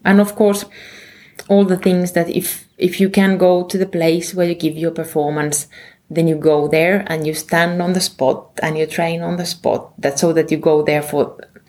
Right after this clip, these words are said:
to give that real speech, then it's not the first time that you're there. I tell to my students that if the professor lets you in the room, for example, at a pause before your presentation, please ask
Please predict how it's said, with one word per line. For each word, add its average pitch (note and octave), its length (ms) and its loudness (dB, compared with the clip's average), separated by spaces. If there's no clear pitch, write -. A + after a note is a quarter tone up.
to E3+ 100 2
give E3 360 2
that D3+ 300 -2
real E3 320 2
speech, - 600 -2
then C#3+ 220 0
it's C#3 200 -6
not C3 180 0
the D#3 60 -10
first - 360 -4
time - 240 -4
that - 200 -14
you're - 120 0
there. - 400 -4
I D#3+ 120 2
tell D#3 300 2
to D#3+ 100 -4
my D3+ 160 -2
students D3+ 480 0
that - 200 -2
if - 180 -2
the A#2+ 80 2
professor F3+ 540 -2
lets F3 340 0
you G3+ 260 4
in G3 160 6
the G3 120 6
room, G3 600 2
for A3 220 0
example, G3 580 0
at G#3 160 0
a G#3+ 40 0
pause G#3+ 460 2
before F3+ 800 0
your D3 180 -2
presentation, - 1000 -4
please A#3 320 2
ask - 400 -2